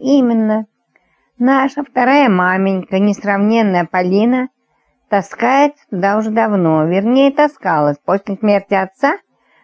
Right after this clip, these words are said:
она больше не показывается в залах. Так вот, инфаркт случился примерно через час после тренировки". Лада вздохнула. "Я всегда считала, что от занятий спортом один вред.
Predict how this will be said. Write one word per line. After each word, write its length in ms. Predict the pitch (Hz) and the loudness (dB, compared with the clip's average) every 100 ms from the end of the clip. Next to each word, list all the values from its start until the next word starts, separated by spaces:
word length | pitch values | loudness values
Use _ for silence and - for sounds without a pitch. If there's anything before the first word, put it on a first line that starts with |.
| _ | _
она 300 | 185 180 180 | -2 0 0
больше 380 | 175 247 285 302 | 0 0 0 0
не 100 | 285 | 0
показывается 880 | 302 294 185 170 151 147 147 - 151 | -2 -4 -4 -2 0 0 0 -2 -4
в 40 | |
залах. 380 | 147 151 139 135 - | -2 0 0 -2 -4
Так 280 | 262 277 | -4 -4
вот, 280 | 202 175 165 _ _ _ _ _ _ | -2 -2 -2 _ _ _ _ _ _
инфаркт 560 | - 190 175 269 330 - - | -2 0 2 0 0 -4 -6
случился 500 | 180 - 160 147 165 | -6 -2 -4 -4 -6
примерно 760 | 170 190 196 233 220 170 160 | -6 -2 0 2 2 0 -4
через 340 | - 175 170 156 | -2 -2 -2 -4
час 340 | - 254 311 - | -2 -2 -2 -4
после 300 | 196 208 233 | -4 -4 -8
тренировки". 880 | - 254 262 226 165 147 - 170 165 _ _ _ _ _ _ - | -6 -2 0 0 0 -4 -10 -10 -10 _ _ _ _ _ _ -10
Лада 380 | 156 170 175 196 | -4 -2 -2 -4
вздохнула. 600 | 190 240 240 190 160 156 | -2 -4 -2 -2 0 0
"Я 200 | 165 214 | 0 -2
всегда 340 | - 320 277 185 | -2 0 0 -2
считала, 420 | - - 151 151 | -6 -4 -2 -2
что 200 | - 165 | -2 -2
от 100 | 151 | 0
занятий 400 | 156 165 160 175 | 0 0 -2 -6
спортом 500 | _ - 277 - 170 | _ -4 -4 -2 -4
один 280 | 160 196 180 | 0 0 0
вред. 300 | 156 139 | 0 -2